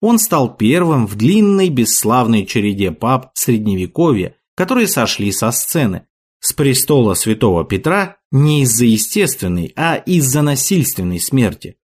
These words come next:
Убийство папы Иоанна восьмого стало символической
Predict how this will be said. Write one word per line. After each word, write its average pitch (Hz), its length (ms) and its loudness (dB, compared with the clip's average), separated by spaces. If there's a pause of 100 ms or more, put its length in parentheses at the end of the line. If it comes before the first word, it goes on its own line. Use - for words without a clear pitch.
(340)
Убийство 180 540 2
папы 160 420 0
Иоанна 123 540 2
восьмого 117 560 0
стало 165 320 0
символической 127 840 0